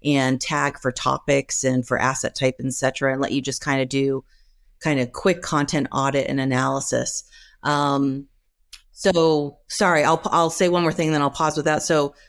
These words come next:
I think there's been a lot of A I in content for a long time,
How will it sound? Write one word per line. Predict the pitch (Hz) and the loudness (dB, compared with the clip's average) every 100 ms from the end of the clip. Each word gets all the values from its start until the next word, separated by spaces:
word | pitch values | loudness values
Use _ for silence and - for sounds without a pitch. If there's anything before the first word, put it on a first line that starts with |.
| _ | _
I | - | -2
think | 180 226 | 2 2
there's | 226 202 | 4 2
been | 185 | 2
a | 175 | 2
lot | 151 151 165 | 4 2 2
of | |
A | 156 160 | 2 2
I | 151 151 151 156 156 - | 2 2 2 0 -2 -2
in | 156 | -2
content | 151 151 151 175 165 | -2 -2 0 -2 -2
for | 160 | 0
a | 143 | 0
long | 143 135 139 | 0 -2 -2
time, | 175 180 170 156 | 0 0 2 0